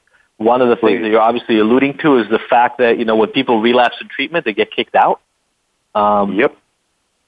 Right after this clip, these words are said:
Speaker 1: That's, like, one of the most nonsensical, ridiculous,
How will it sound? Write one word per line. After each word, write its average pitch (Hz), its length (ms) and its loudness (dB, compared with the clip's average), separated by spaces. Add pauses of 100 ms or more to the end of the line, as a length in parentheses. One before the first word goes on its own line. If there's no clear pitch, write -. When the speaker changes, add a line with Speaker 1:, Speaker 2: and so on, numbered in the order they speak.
(120)
Speaker 1:
That's, 123 240 -2
like, 131 220 0
one 131 140 0
of 123 40 4
the 123 60 2
most 113 260 -2
nonsensical, 127 1400 0
ridiculous, 123 880 -2